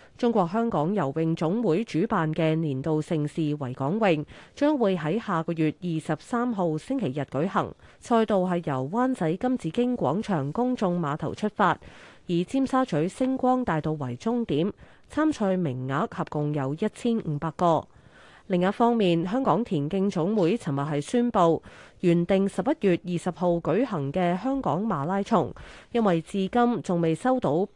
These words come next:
政府嘅批准舉行，因此決定取消。田總話，由於距離原定嘅賽事日期只係有兩個月，一眾跑手同埋持份者未必有充足嘅時間準備，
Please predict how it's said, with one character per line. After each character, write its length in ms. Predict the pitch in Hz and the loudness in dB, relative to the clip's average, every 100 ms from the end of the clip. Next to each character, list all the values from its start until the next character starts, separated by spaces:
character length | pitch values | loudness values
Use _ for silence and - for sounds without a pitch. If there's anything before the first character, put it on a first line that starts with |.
| - | -6
政 240 | 196 165 | -2 -2
府 240 | - 147 185 | 0 0 2
嘅 240 | 180 160 | 0 0
批 240 | - 233 | -2 -4
准 200 | - 135 190 | -2 -4 -2
舉 180 | 143 180 | -2 -2
行， 260 | 165 104 - - - | -2 -4 -10 -20 -6
因 140 | 277 277 | -2 0
此 120 | 165 | 0
決 220 | 165 - | -2 -4
定 220 | - 139 | -4 -4
取 220 | 143 127 139 | -4 -6 -4
消。 340 | - 233 214 - _ - | 0 2 0 -4 _ -4
田 220 | 160 151 | -2 0
總 240 | 151 196 | 0 2
話， 260 | 220 175 160 | 2 2 2
由 220 | 160 135 160 | 0 -2 0
於 260 | 247 269 | 0 0
距 140 | 254 175 | 0 0
離 320 | 165 143 143 | 0 0 -2
原 220 | 147 135 | -2 0
定 160 | 175 170 | 0 0
嘅 60 | |
賽 220 | 170 196 180 | 0 0 0
事 160 | - 160 | -2 -4
日 120 | 160 | -4
期 340 | - 151 143 | -2 -2 -2
只 180 | 143 - | -4 -4
係 220 | 220 185 | -2 0
有 320 | 160 151 135 165 | 0 -2 -2 -2
兩 180 | 143 | -2
個 100 | 151 165 | -2 2
月， 240 | 170 143 - - - - | 2 2 -4 -20 -20 -4
一 100 | - | -2
眾 280 | 254 226 196 | 2 4 2
跑 260 | 185 151 226 | 0 -2 0
手 260 | - 165 | 0 0
同 140 | 233 180 | 0 0
埋 160 | 131 | -2
持 240 | 135 - 139 | -4 -6 -2
份 180 | 175 170 | 0 0
者 280 | 160 170 247 - - - | 2 2 2 -4 -10 -2
未 120 | 190 | 2
必 180 | 302 285 | 2 4
有 200 | 165 175 | 2 0
充 260 | 254 262 | 0 -2
足 140 | 254 269 | -2 -2
嘅 140 | 185 | -2
時 180 | - 143 | -2 -4
間 240 | 175 185 | -2 -2
準 220 | 160 151 | -2 -2
備， 300 | 220 175 151 | 2 2 0